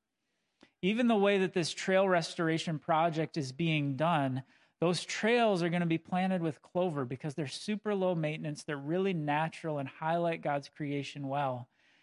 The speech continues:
And, you know, you might mow it once or twice a year.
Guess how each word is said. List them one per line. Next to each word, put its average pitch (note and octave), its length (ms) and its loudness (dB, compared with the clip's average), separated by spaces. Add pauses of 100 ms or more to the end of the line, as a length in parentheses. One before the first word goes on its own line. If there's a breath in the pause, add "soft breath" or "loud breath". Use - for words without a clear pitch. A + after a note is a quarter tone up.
(200 soft breath)
And, E3 240 -2 (160)
you F3 120 -2
know, D3+ 140 2
you D3+ 140 -2
might D#3+ 220 -2
mow D3+ 180 -2
it D#3 80 -2
once D#3 180 -6
or C#3+ 60 -18
twice D3 280 -8
a D3 40 -8
year. C3+ 380 -4